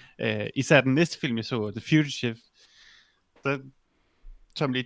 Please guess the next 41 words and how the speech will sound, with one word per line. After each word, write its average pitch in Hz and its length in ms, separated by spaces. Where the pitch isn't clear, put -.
Jones 156 440
jagter 139 300
jo, 110 400
øh, 113 220
øh, 107 300
Harrison 120 300
Ford 127 260
i 110 40
den 117 180
film, 113 280
fordi 107 260
Harrison 117 320
Ford 123 320
er 120 80
beskyldt 135 340
for 139 100
at 117 60
slå 135 100
sin 135 140
kone 185 220
ihjel. 202 200
Men 117 140
som 123 160
Harrison 127 240
Ford 160 200
siger, 160 220
det 147 120
er, 139 520
"It's 170 360
a - 40
one-armed 196 560
man. 180 480
He 170 80
had 170 100
a 185 60
mechanical 208 760
arm." 196 480
Og 113 140
det 139 120
er 113 120
sådan, 107 360